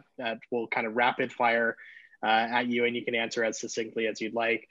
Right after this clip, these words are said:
So the first question that we have is, what is your favorite book or book you've gifted the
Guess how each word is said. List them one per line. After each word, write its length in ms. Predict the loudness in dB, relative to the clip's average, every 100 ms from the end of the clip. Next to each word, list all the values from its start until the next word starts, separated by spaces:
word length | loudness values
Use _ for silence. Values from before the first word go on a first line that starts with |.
| -14
So 160 | -4 0
the 60 | 2
first 300 | 8 8 8
question 300 | 4 4 2
that 160 | 2
we 80 | 2
have 320 | 4 6 6
is, 160 | 2 -2
what 260 | 2 2 4
is 140 | 2
your 120 | 2
favorite 460 | 4 4 4 2 2
book 360 | 2 2 0 -8
or 160 | -4 -2
book 240 | 0 0
you've 180 | -2 -10 -2
gifted 320 | -2 -4 -10
the 80 | -10